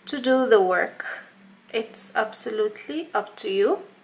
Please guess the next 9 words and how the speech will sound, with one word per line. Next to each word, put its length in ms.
And 260
then, 420
okay, 360
I 120
will 180
just 340
join 560
the 140
stitch 880